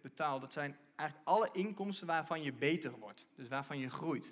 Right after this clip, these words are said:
Dus denk aan salaris, denk aan een dertiende maand, denk aan vakantiegeld. Denk aan, noem het maar, welke financiële middelen we tegenwoordig allemaal hebben waarvan we groeien. Dat is wat God zegt, "Geef je eerstelingen terug."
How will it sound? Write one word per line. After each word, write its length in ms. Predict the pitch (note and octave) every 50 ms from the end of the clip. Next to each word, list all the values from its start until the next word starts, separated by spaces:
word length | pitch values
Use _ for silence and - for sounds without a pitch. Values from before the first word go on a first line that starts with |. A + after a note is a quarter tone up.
| - -
Dus 120 | A#2 A2+
denk 220 | C3 C3 C#3 C#3
aan 60 | D3 C#3
salaris, 560 | - F3 D#3 C#3 B2 A2+ A2 A2 A2+ A2+ -
denk 240 | - C3+ C#3+ D3 D3+
aan 60 | D3
een 100 | D3 C#3+
dertiende 320 | C#3 C#3+ C#3+ D3 D3 D3
maand, 340 | C#3+ B2 G#2+ G#2 A2 A2 A#2+
denk 180 | C3 C#3 D3 D#3
aan 80 | D3+
vakantiegeld. 640 | - D#3 C#3+ B2+ A2+ A#2 - - - - A2 A2 - - - - - - - - - - - - - - - _ _ _ _ _
Denk 320 | - C3+ D3 D#3 D#3 -
aan, 400 | - C#3+ C#3+ C#3+ C#3 C#3+ D3 C#3 - - - - - - - - - - _ _ _ _ _ _ _ _ _ _ _
noem 260 | - B2 C#3+ E3+ E3+
het 100 | D#3 -
maar, 340 | A2 G#2+ G#2+ G#2+ G#2 A2 - - -
welke 380 | B2 A#2 A#2 A2 - A2+ A2 A2 - - _ _ _ _
financiële 580 | - - C3+ B2+ B2 - B2+ B2 A#2 A#2 A#2 A#2 - - - _ _ _ _ _ _ _ _ _ _
middelen 280 | C3+ B2 C3 C3 B2+
we 60 | A#2+ A#2+
tegenwoordig 440 | B2 C3 B2 B2 A#2 B2 C3 -
allemaal 180 | - B2+ D3+ -
hebben 300 | A#2+ A#2+ B2+ C3+ C3 B2
waarvan 280 | A#2+ A#2+ - - B2+ B2
we 80 | B2
groeien. 500 | A#2+ - C#3 C3+ C#3+ C#3 A#2 G2+ - - - - _ _ _ _ _ _ _ _ _ _ _ _ _ _ _ _ _ - - _ _
Dat 260 | - C3 D#3 F#3 -
is 240 | G3 F3+ - - - - _ _ _ _ _
wat 160 | - B2 -
God 240 | - - D3+ C#3+ -
zegt, 220 | - C3+ C3 -
"Geef 220 | - D#3+ D#3+ D3
je 100 | - C#3 - -
eerstelingen 760 | - F3 G3+ G3+ F#3+ - - - C3+ A#2+ A2+ A2+ A2+ A2 G2+
terug." 360 | F#2+ - - - - - -